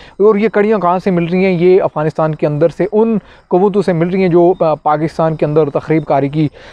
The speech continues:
फ़ज़ा को जो है हमेशा बढ़ाने में अपना किरदार अदा करती रही हैं। अब की बार क्योंकि जब छः से ज़ायद इंटरनेशनल बॉर्डर जो है वो अफ़गान हुकूमत इनकी फ़ौज के कंट्रोल से चले जा चुके हैं, तो इसके नतीजे में अल्टीमेटली इन्होंने इल्ज़ामात लगाने और इल्ज़ामात इन्होंने, अ,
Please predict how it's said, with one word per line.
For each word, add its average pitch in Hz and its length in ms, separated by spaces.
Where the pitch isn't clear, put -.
फ़ज़ा 190 260
को 170 200
जो 165 120
है 160 200
हमेशा 160 340
बढ़ाने 147 400
में 165 120
अपना 151 240
किरदार 139 360
अदा 135 160
करती 131 280
रही 143 200
हैं। 135 180
अब 226 200
की 247 80
बार 208 300
क्योंकि 196 560
जब 175 480
छः 226 240
से 233 200
ज़ायद 175 340
इंटरनेशनल 180 440
बॉर्डर 151 320
जो 175 140
है 160 60
वो 160 180
अफ़गान 151 480
हुकूमत 156 400
इनकी 147 240
फ़ौज 156 320
के 160 100
कंट्रोल 147 420
से 160 280
चले 190 180
जा 170 180
चुके 190 160
हैं, 208 80
तो 202 80
इसके 190 180
नतीजे 175 260
में 196 120
अल्टीमेटली 180 440
इन्होंने 175 260
इल्ज़ामात 151 380
लगाने 151 280
और 180 100
इल्ज़ामात 180 440
इन्होंने, 196 260
अ, 180 40